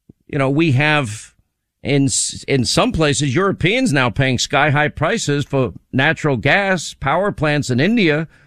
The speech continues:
on the verge of running out of coal. Average price of gasoline, regular U S, you know, up from a dollar seventy-two when Donald Trump was president, now three twenty-five a gallon.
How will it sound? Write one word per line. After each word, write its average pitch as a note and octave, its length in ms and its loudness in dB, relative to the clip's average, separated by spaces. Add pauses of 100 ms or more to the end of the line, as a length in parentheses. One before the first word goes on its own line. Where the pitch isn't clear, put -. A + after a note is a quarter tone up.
on C3+ 160 0
the C#3 80 0
verge D3 320 0
of B2 100 -2
running D3 260 0
out C#3+ 140 2
of B2+ 100 -4
coal. F3 480 0 (400)
Average D3 320 -2
price E3 320 0
of G#2+ 80 -6
gasoline, E3 680 2
regular E3 460 0
U D#3 340 2
S, F#3+ 360 -2 (560)
you C#3+ 100 -2
know, B2+ 280 -2 (280)
up D#3 180 0
from D#3+ 160 2
a B2 60 4
dollar C#3 400 0
seventy-two D#3 800 0
when D3 240 0
Donald C3+ 320 0
Trump F3 260 0
was A2+ 140 -2
president, C3+ 420 0
now C3+ 180 0
three D#3 240 -2
twenty-five D#3 600 0
a E3 40 0
gallon. G#3 460 0